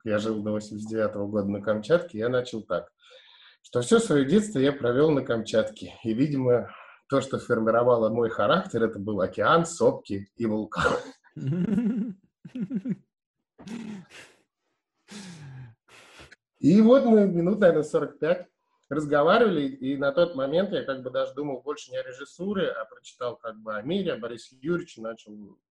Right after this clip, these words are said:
Speaker 1: смотреть его фильмы в интернете. Естественно,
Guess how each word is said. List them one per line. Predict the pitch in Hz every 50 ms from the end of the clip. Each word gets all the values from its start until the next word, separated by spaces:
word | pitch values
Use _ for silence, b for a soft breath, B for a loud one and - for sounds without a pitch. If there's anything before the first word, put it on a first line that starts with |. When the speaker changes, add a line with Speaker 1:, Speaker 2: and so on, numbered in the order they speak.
| _ _
Speaker 1:
смотреть | _ - _ 110 110 107 110 113 113 110 101 101 _ - - _ _ _ _
его | 98 98 95 92 95
фильмы | - - 165 180 175 165 147 139 135
в | 131
интернете. | 123 117 - 120 113 117 117 117 113 107 - - - - - - B B B B B B B B B _
Естественно, | - 87 - - 117 120 110 - - 101 98 98 98 - B